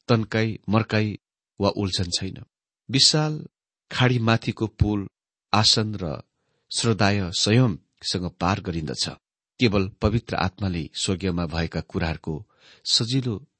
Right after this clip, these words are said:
सहजतासँग वर्णन गर्न सक्नुहुन्छ, जस्तो उहाँ पृथ्वीमा भएका कुराहरूको वर्णन गरिदिनुहुन्छ। यदि मानिसले यो पुस्तक लेखेका भए के हुने थियो?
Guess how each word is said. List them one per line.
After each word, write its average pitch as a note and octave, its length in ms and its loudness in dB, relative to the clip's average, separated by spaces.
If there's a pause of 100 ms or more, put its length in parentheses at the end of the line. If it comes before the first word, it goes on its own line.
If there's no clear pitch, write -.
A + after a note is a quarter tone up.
(400)
सहजतासँग G2 920 2
वर्णन G2 240 0
गर्न D#2+ 300 -6 (240)
सक्नुहुन्छ, D#2+ 600 -4 (800)
जस्तो B2+ 300 0
उहाँ G#2 120 2
पृथ्वीमा F#2 520 0
भएका D#2 320 -6
कुराहरूको D#2+ 440 -6
वर्णन D#2 340 -6 (400)
गरिदिनुहुन्छ। F2+ 680 -6 (880)
यदि D#3+ 220 4
मानिसले D3+ 600 0 (320)
यो C#3+ 60 -2
पुस्तक - 500 -2 (520)
लेखेका C3 420 0
भए F2 220 -2
के - 140 -2
हुने F#2+ 220 -4
थियो? - 260 -8